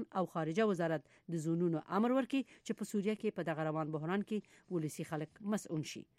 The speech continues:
په جرمني کې یوه شپاړس کلنه نجلۍ په دې محکومه شوه چې د اسلامي دولت په اجازه یې یو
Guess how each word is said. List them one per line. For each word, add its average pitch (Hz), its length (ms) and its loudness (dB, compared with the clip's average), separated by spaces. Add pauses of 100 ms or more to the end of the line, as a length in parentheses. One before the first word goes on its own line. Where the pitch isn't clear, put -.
(460)
په 202 120 2
جرمني 220 320 6
کې 262 140 0
یوه 254 180 2
شپاړس 214 320 -2
کلنه 233 300 0
نجلۍ 214 300 0
په 220 100 2
دې 226 160 2
محکومه 226 360 0
شوه 196 100 -2
چې 180 160 -2
د 185 40 -2 (140)
اسلامي 180 400 -2
دولت 170 320 0
په 180 60 -6 (100)
اجازه 165 360 2
یې 185 140 2 (120)
یو 160 60 2